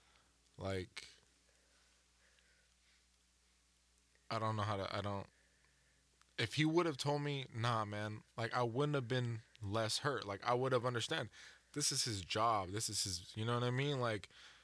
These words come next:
if he has to be somewhere and he has to say no to one person,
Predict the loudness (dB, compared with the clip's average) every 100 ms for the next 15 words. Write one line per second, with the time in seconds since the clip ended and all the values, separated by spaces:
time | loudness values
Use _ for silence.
0 | _ -6 -2 0 2 2 0 -2 0 0
1 | 0 -2 -2 -2 -4 _ _ _ _ -8
2 | -4 0 2 2 0 0 0 2 2 2
3 | 0 -2 -2 -2 -2 -2 0 -2 -4 -6